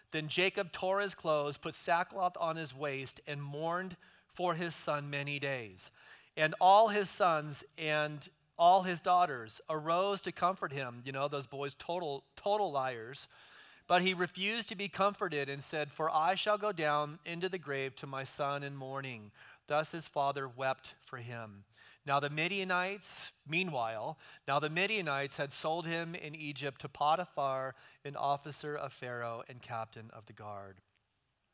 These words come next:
And God, today, thank you for this story and, uh, this,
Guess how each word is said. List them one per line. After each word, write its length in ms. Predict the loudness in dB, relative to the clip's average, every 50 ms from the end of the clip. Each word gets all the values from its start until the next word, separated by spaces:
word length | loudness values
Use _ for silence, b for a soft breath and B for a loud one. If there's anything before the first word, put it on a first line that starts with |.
| _ _ _ -14 -10
And 80 | 2
God, 240 | 6 8 8 8 6
today, 220 | 4 0 0 0
thank 280 | 0 0 -2 -2 -2 -4
you 220 | -6 -6 -6 -8 B B B B B B B B
for 200 | -8 -4 -2 0
this 160 | 0 0 -2 -2
story 600 | -4 -4 0 0 2 2 2 2 0 0 0 0
and, 220 | -2 -2 -6 -10 B B B B B B B
uh, 160 | 2 4 4
this, 380 | 4 4 2 2 2 0 -2 -4